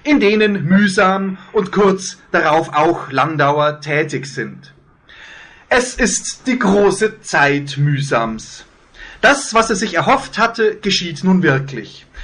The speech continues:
Das Volk ist gegen seine Unterdrücker aufgestanden, hat ihre Herrschaft abgeschüttelt und baut an einer neuen, freieren und sozialistischen Ordnung.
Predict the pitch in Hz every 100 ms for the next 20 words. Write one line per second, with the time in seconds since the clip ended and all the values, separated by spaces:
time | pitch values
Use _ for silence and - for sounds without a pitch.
0 | - 143 139 226 269 - 156 139 226 233
1 | 233 202 185 165 165 147 147 151 190 190
2 | 151 139 240 311 - 240 - 208 208 208
3 | 202 196 190 - 220 - 220 196 143 190
4 | 196 151 135 - 233 - 233 - 196 202
5 | 196 190 - - 240 - 180 208 220 -
6 | 165 151 147 165 202 202 196 196 190 -
7 | - - 156 156 180 170 165 170 165 -
8 | 247 247 208 180 208 156 143 139 160 147
9 | 165 123 120 - 110 98